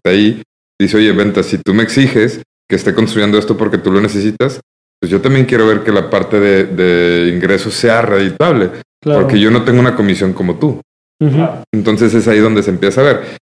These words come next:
Speaker 1: En la parte de ventas ve-, vemos mucho hit rate, vemos mucho la parte del pipeline que trae. Tratamos de siempre traer un pipeline de cinco a uno, es decir, cinco clientes para poder cerrar uno.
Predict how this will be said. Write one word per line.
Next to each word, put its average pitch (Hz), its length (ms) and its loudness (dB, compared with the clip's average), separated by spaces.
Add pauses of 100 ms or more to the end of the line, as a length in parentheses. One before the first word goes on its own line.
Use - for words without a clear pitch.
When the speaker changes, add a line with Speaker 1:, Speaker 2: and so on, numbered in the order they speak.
(120)
Speaker 1:
En 98 100 -2
la 101 120 0
parte 98 240 0
de 120 60 4
ventas 117 240 2
ve-, 110 180 2
vemos 98 260 2
mucho 101 220 0
hit 123 260 -2
rate, 139 240 -2 (300)
vemos 98 260 2
mucho 98 400 0
la 92 160 0
parte 92 280 -2
del 123 180 2
pipeline 170 360 -2
que - 100 -4
trae. 120 340 0 (380)
Tratamos 104 420 2
de 98 80 4
siempre 92 240 0
traer 92 180 0
un 92 80 0
pipeline 95 340 0
de 90 100 2
cinco 95 320 -2
a 92 40 4
uno, 110 320 2
es 101 80 -2
decir, 101 360 -2 (720)
cinco 110 260 2
clientes 110 280 0
para - 220 -2
poder 92 200 2
cerrar 95 320 0
uno. 120 280 0